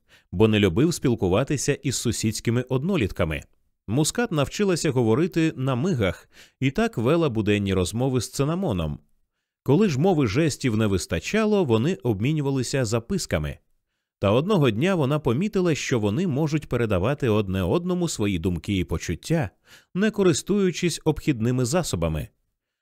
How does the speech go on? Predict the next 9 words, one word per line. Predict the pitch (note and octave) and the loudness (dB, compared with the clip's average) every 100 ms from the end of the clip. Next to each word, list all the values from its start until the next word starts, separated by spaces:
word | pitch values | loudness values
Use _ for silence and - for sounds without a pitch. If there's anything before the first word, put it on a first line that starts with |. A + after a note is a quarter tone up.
| _ | _
Вона | F#2+ C#3+ G#3+ | 0 2 2
здогадувалася, | D#3 F3+ G#3+ E3+ F#2+ F2+ E2 G2+ F2 | 2 2 4 2 2 2 0 0 0
про | A2+ | 0
що | G2+ B2+ | 0 0
він | A2+ F3+ | 0 0
думає, | G3+ B2 F2 D2+ - _ - _ | 0 2 2 0 -4 _ -20 _
що | - A#3+ | -2 2
йому | F3 G#2 | 4 2
треба, | F#2 F#2 F2+ G#2 | 2 2 4 2